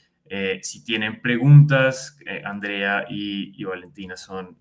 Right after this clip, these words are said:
eh, algunas de las personas indicadas para ayudar a, a resolvernos estas inquietudes.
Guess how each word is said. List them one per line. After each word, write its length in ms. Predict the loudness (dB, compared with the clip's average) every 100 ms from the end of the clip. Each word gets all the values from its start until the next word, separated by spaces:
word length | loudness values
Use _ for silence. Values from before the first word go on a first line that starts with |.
| _
eh, 140 | -20 -16
algunas 340 | -12 -8 -6
de 80 | -6
las 140 | -8
personas 400 | -10 -14 -12 -12
indicadas 500 | -12 -14 -10 -8 -8
para 180 | -10 -12
ayudar 320 | -12 -12 -12 -10
a, 200 | -10 -10
a 100 | -10
resolvernos 920 | -10 -12 -16 -10 -10 -8 -12 -14 -18 -20 _ _ _
estas 340 | -10 -8 -8
inquietudes. 680 | -8 -10 -8 -6 -6 -8 -16